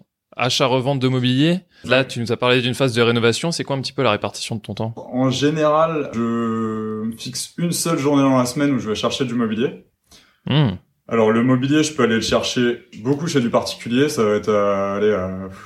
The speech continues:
Speaker 2: soixante-dix pour cent à peu près du mobilier que j'achète, je l'achète à du particulier. Ça va être des vides maison, des vides fermes, des vides granges. En tout cas, pour le particulier, on va être principalement là-dessus. Après, je vais acheter sur des plateformes, hein, franchement, le, le Bon Coin,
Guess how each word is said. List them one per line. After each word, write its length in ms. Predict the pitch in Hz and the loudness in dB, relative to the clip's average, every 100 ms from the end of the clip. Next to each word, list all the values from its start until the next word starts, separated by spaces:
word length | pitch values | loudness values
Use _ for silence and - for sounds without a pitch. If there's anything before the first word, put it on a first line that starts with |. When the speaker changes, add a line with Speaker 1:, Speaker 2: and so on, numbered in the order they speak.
| - | -20
Speaker 2:
soixante-dix 480 | - 104 113 110 110 | -12 -8 -4 -2 -2
pour 200 | 127 - | -4 -2
cent 260 | 135 131 | 2 2
à 100 | 117 101 | 2 0
peu 140 | 110 | -4
près 160 | - 113 | -2 0
du 80 | |
mobilier 280 | 110 107 113 | 0 0 0
que 60 | 104 | 2
j'achète, 300 | 117 131 120 | 0 0 -2
je 100 | 107 | 0
l'achète 260 | 101 110 | -2 0
à 60 | 104 | -2
du 100 | 101 | -4
particulier. 480 | 107 - - 113 139 | -6 -8 -6 0 0
Ça 160 | 139 | 0
va 100 | 101 | -2
être 40 | 104 | -2
des 120 | 101 | -2
vides 140 | 104 | 0
maison, 440 | 110 113 113 135 139 - | 2 2 2 -2 -4 -10
des 120 | 104 | -6
vides 160 | 104 107 | -4 -4
fermes, 360 | - 139 139 - - - - - _ _ | 0 0 0 -8 -20 -20 -20 -20 _ _
des 100 | 104 | -8
vides 180 | 101 110 | -4 0
granges. 380 | 117 123 147 123 | 2 2 2 -2
En 100 | 101 | -6
tout 60 | - | -2
cas, 120 | 123 | -2
pour 200 | - 117 | 0 -2
le 100 | 104 | 2
particulier, 480 | 117 - - 123 131 | 0 0 -4 2 2
on 80 | |
va 100 | 107 | 2
être 100 | 101 | -2
principalement 540 | - 117 - - 113 117 | -4 -4 -2 0 2 4
là-dessus. 360 | 113 - 165 | 2 2 0
Après, 220 | 131 - 120 | 0 2 0
je 60 | |
vais 80 | 110 | 0
acheter 180 | 98 113 | 0 -2
sur 180 | - 107 | 0 0
des 100 | 104 | 0
plateformes, 420 | 117 113 156 120 | -2 0 0 0
hein, 80 | 110 | -2
franchement, 340 | 113 - 120 | -6 -4 -2
le, 220 | 107 104 | -2 -4
le 100 | 107 | -4
Bon 160 | 104 104 | -2 -2
Coin, 380 | 120 135 139 | 2 4 2